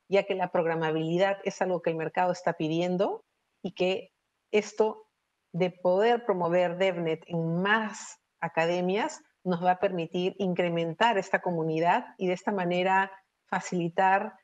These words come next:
a nuestros partners que puedan obtener más recursos de programabilidad, facilitar a nuestros clientes que puedan obtener más recursos, dar empleo a estos chicos y entonces es una situación ganar, ganar, ganar.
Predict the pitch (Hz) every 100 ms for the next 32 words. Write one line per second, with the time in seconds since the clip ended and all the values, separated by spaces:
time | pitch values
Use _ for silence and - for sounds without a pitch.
0 | _ - 190 175 - 175 - 247 208 170
1 | - 165 180 180 185 - 170 170 180 180
2 | 175 180 170 180 180 170 160 160 156 160
3 | 165 214 233 226 - _ - 175 180 170
4 | 190 190 185 - 175 - 175 226 220 190
5 | - 165 175 175 180 175 165 170 180 180
6 | 170 190 190 226 285 - _ _ _ _
7 | 190 208 214 196 - 240 247 196 190 202
8 | - - 220 254 269 196 180 180 190 214
9 | 202 185 202 202 196 175 165 202 196 202
10 | 180 175 185 185 190 190 185 180 156 151